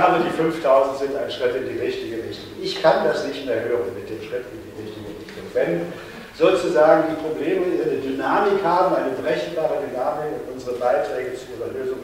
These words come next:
immer kleiner werden, dann mag der Schritt einer sein, aber die Richtung stimmt da nicht. Die Richtung ist da nicht mehr auf Problemlösung, sondern auf Problemverwaltung gerichtet.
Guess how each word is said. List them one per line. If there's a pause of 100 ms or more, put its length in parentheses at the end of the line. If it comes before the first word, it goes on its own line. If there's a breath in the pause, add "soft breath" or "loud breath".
immer
kleiner
werden, (560 loud breath)
dann
mag
der
Schritt
einer
sein,
aber
die
Richtung
stimmt
da
nicht.
Die
Richtung
ist
da
nicht
mehr
auf
Problemlösung,
sondern
auf
Problemverwaltung
gerichtet.